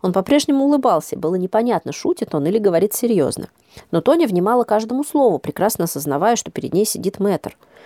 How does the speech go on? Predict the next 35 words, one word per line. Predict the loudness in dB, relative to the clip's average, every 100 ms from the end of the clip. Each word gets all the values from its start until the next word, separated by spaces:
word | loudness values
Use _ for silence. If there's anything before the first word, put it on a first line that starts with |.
| -20
Человек, | -4 2 4 4
который | 2 2 0
тридцать | 0 0 0 0
лет | 0
остаётся | 0 -2 -2 -2
востребованным | -6 -2 0 2 0 0
артистом, | -2 -2 -2 -2 -6
собирает | -2 2 2 2
залы, | 0 0 2 0
у |
которого | -2 0 2 2
невероятный | 2 2 2 2 2
опыт. | 0 0 -8 -16 _ -20 -20 -14 -6
И |
пока | -2 0 2
он | 0
этим | 0 -2
опытом | -4 -4 -8 -2
делится, | 0 0 -4 -8
нужно | -8 -10
слушать | -2 -2 -2 -2
и | -2
запоминать. | 0 0 0 -2 -6 -14 _ _ _ _ -20 -20 -20 -6
А | -2
потом | 2 2 4
Туманов | 4 4 2 0
проводил | -2 0 2 2
её | 0
до |
дверей | 0 2 4
номера | 4 4 4 0
и |
пожелал | 0 0 2 2
спокойной | 0 -4 -2 0 0
ночи. | -2 -4 -10